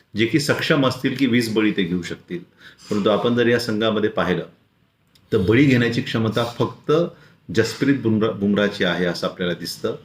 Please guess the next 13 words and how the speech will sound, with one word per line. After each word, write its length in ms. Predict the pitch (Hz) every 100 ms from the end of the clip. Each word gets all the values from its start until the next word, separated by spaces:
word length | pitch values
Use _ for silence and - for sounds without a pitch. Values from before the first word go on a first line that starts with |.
| - - - -
मोहम्मद 280 | 104 110
सिराज 400 | 110 104 101 98
असेल, 600 | 92 - 92 90 87 87 - - _ _
तो 400 | 101 98 95 87 - -
काय, 220 | 98 95
तो 440 | - 98 95 90 -
आ-, 100 | 85 -
आकाशदीप 720 | 90 92 101 95 82 98 92
का 100 | -
काय 260 | 87 90 87
आहे, 180 | 82 92
तो 260 | - 101
असेल, 500 | 90 - 87 82 -